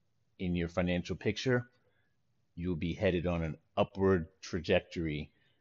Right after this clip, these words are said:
as long as you continue to tune in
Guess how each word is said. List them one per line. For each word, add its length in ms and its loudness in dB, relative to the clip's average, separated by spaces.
as 120 -8
long 280 4
as 100 4
you 100 2
continue 720 2
to 100 -8
tune 320 2
in 240 -2